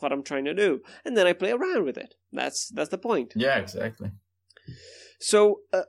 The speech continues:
Speaker 1: one of the reasons that I actually wanted to talk about writing, other than the <laughs> fact that I wrote a novella, <laughs>
Speaker 2: <laughs>
Speaker 1: and, but also because I wrote a novella, is that I read a book called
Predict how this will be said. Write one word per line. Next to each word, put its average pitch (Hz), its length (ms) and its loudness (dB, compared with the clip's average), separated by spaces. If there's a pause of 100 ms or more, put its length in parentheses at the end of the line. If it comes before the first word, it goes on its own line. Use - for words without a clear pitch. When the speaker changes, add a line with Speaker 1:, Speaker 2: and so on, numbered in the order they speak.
(280)
Speaker 1:
one 226 200 6
of 285 80 2
the 240 80 0
reasons 185 340 -2
that 151 100 2
I 147 80 4
actually 151 360 0
wanted 139 260 -2
to - 80 -20
talk 143 180 -6
about 120 260 -2
writing, 135 440 0 (120)
other 170 260 6
than 151 160 0
the 147 80 0
<laughs> - 120 -10
fact 143 220 2
that 151 120 2
I 151 100 4
wrote 143 260 4
a 156 60 -8
novella, 135 680 -2 (400)
<laughs> - 260 -18
Speaker 2:
<laughs> - 280 -20
Speaker 1:
and, 123 680 0
but 151 340 0 (100)
also 165 340 0
because 120 380 -6
I 117 60 -2
wrote 113 200 -6
a 113 60 -10
novella, 110 420 -6 (340)
is 147 140 -6
that 170 120 4
I 175 40 4
read 175 240 2
a 185 40 2
book 156 540 0 (220)
called 147 600 0